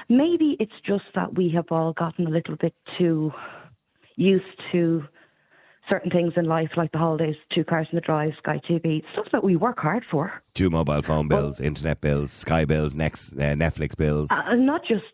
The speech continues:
Speaker 1: two. Like, there mo-, there's usually mobile phone bills for the kids too. You know, it's like, I think we have become very, very commercial. We, you know, we like our little luxuries, which is fine.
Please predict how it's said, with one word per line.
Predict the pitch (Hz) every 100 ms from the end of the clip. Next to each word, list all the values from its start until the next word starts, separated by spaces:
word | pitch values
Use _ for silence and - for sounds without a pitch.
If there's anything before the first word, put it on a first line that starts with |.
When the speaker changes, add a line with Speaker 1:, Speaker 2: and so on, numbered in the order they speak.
| -
Speaker 1:
two. | 175 220
Like, | 165 170
there | 175 165
mo-, | 185 180
there's | 190 175
usually | 214 175
mobile | 165 160 156
phone | 160 151
bills | 160 -
for |
the | 147
kids | - 156 - -
too. | - 196 196
You | 208
know, | 220
it's | 226
like, | 247 - - - - - - - _ _ _ - _ _ - - - - - - - -
I | 226 262 -
think | 294 311 294 - - _ _ _ _ _ - -
we | 190 214 202
have | 208 214
become | 214 - 190 170
very, | 190 190 185 - - -
very | 196 185 185 175
commercial. | 180 165 165 175 151 -
We, | 160
you | 180
know, | 180 156 156 -
we | 113 85 180
like | 175 175 180
our |
little | 170 160
luxuries, | 165 170 - 180 -
which | -
is | 160 -
fine. | 147 160